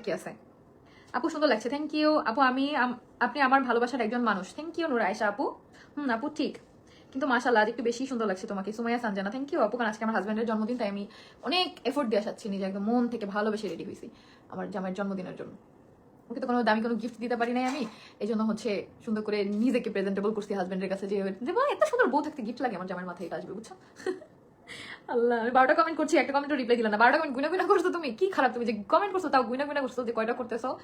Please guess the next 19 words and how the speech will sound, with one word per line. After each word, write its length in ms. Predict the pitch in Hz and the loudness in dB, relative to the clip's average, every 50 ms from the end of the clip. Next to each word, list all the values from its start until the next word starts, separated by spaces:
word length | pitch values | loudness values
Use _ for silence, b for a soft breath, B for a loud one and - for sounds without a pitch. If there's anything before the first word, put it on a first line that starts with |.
| - - | -14 -6
ছি। 200 | - 381 - - - - - - - - - - - - - - - - - - | -4 -4 -4 -4 -6 -14 -20 -20 -20 -20 -20 -20 -20 -20 -20 -20 -20 -20 -10 -6
Thanks 200 | - 277 262 311 | -4 0 2 2
আপু 120 | 262 285 | 4 2
রিপ্লাই 220 | 269 254 - 247 247 | 0 0 0 0 2
দেওয়ার 200 | 240 233 233 226 | 4 4 4 4
জন্য। 340 | 240 226 220 233 269 427 - - - - | 2 0 0 0 0 -2 -4 -6 -8 -6
ওয়েলকাম, 320 | 240 254 277 285 269 262 254 | -4 0 2 2 2 2 2
আসসালামু 260 | - 294 277 277 294 | 0 -2 0 2 2
আলাইকুম 240 | 269 233 247 269 240 | 2 2 2 0 -2
আপু, 160 | 226 226 302 | 0 0 0
আমি 140 | 277 240 233 | 0 0 0
একজন 200 | 220 220 240 220 | -2 -2 -2 -4
স্টুডেন্ট, 340 | 220 247 233 254 320 - | -4 -2 -4 -4 -4 -4
আমার 160 | - 214 233 233 | -4 -2 -2 -2
পেজে 240 | 240 240 233 247 | -2 -2 -4 -4
কিছু 200 | 247 247 - - | -6 -8 -8 -6
হ্যান্ডমেড 340 | 277 240 226 220 226 240 240 | -4 -4 -2 -2 -2 -4 -2
প্রোডাক্ট 300 | - 240 226 220 240 - | 0 0 0 0 -2 -2
সেল 180 | - 254 240 | -4 -4 -4